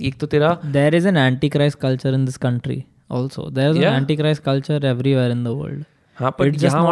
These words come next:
Speaker 1: वाला
Speaker 2: as prominent. Of course, it
Speaker 1: हाँ।
Speaker 2: can't be. It
Speaker 1: हाँ।
Speaker 2: won't be. That's always going to be there. But there's a cult. Hundred percent,
Speaker 1: Yeah।
Speaker 2: bro.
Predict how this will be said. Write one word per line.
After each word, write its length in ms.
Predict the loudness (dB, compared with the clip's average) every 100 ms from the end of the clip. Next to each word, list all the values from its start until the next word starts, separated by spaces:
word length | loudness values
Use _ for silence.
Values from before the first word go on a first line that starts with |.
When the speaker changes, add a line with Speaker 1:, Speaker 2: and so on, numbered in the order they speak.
| 2
Speaker 1:
वाला 80 | 2
Speaker 2:
as 40 | 0 0
prominent. 420 | 0 0 -2 -2
Of 80 | -2 0
course, 160 | 0 -2
it 40 | -2
Speaker 1:
हाँ। 40 | -4
Speaker 2:
can't 260 | -6 -6 -12
be. 80 | -12 -8 -4
It 40 | -2
Speaker 1:
हाँ। 40 | 0
Speaker 2:
won't 260 | 2 0 -4
be. 140 | -10 -14 _ _ _ _ -4 -2
That's 180 | 0 0
always 200 | 2 2 0
going 140 | -2 -4
to 20 | -6
be 40 | -8
there. 80 | -4 -2
But 100 | 0 2
there's 180 | 2
a 60 | 0
cult. 340 | -2 -6 -10 -20 -20 _ -4 0
Hundred 240 | 2 0
percent, 260 | 0 -2 -2
Speaker 1:
Yeah। 60 |
Speaker 2:
bro. 100 | 0